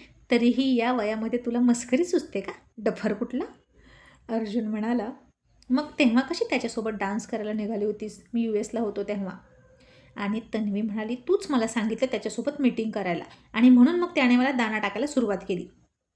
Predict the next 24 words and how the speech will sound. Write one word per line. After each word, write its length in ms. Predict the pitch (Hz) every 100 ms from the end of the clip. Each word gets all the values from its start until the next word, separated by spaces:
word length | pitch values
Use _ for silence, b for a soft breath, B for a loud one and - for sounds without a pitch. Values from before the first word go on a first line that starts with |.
| _ _ _ _ _ _ _ _
मी 140 | 226 254
फक्त 220 | 262 254 285
बिझनेस 680 | 220 233 214 233 254 -
म्हणून 240 | 247 226 349
तिकडे 220 | 294 247 208
पाहत 260 | 196 190 185
होते 500 | 180 - - _ _
आणि 160 | 220 247
नंतर 320 | 262 240 269
मी 120 | 277
बॅकफूटवर 560 | 269 247 247 269 269 277
आले 260 | 220 233
ना 140 | 294 330
सगळं 300 | - 254 240
सोडून, 320 | 247 226 330 523 - _ _ _ _ _ _ _ - -
आणि 180 | 220 214
आत्ता 260 | 208 233
कशाला 300 | 233 240 262
सगळं 280 | 262 247 240
आठवत 240 | 233 240
बसलास 500 | 233 240 240 262 359 - -
आणि 140 | 214 220
मला 180 | 220
चिडवतोस?" 680 | 240 254 240 240 466 - -